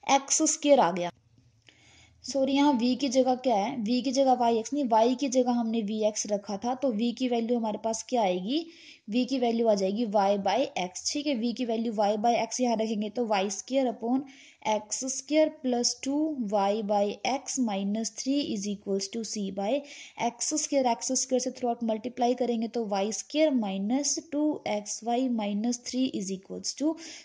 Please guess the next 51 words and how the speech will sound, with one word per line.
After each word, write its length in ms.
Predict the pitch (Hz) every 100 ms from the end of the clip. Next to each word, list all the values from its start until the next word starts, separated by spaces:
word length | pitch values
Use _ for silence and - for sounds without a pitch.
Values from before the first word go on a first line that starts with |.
| -
c, 220 | - 214 - - _ _
थ्री 200 | - 269 -
एक्स 300 | 202 - -
स्क्वायर 320 | 233 - 240
is 120 | 226 196
equals 380 | 190 185 190 -
to 140 | 311
c, 180 | 311 202 -
ये 140 | 202 254
हमारे 260 | 240 185 180
पास 240 | 190 190
क्या 120 | 208 180
आ 40 |
गई, 220 | 170 240 269 - - - _ _ -
सॉल्यूशन 460 | - - 196 -
आ 120 | 202 196
गया। 380 | 196 - - 214
ये 80 | 196
देखो 240 | 196 202
ये 160 | 202 185
रहा 160 | 180
हमारे 200 | 196 180 -
पास, 220 | 190 - -
where 240 | 214 233
c 220 | 254 262 240
is 80 | 214
arbitrary 420 | 202 202 220 208
constant 500 | 202 202 196 294 320
and 140 | - 214
equation 420 | 214 220 226 226
seventh 460 | - 226 254 294 262
is 100 | 202
the 100 | 208
equation 420 | 208 214 220 262
of 80 | 233
the 100 | 208 220
family 400 | 220 202 202 202
of 160 | 202 -
paths 320 | 220 247 254
in 100 | 196
the 100 | 196
एक्स 200 | 185 -
वाई 240 | 185 233 302 - - - - _ _
plane, 300 | 254 185 185
यही 220 | 220 247 254
चीज़ 200 | 247 214
हमें 140 | 190
फाइंड 280 | 196 220 254
आउट 180 | 254 247
करनी 300 | - 220 214
थी, 200 | 202 214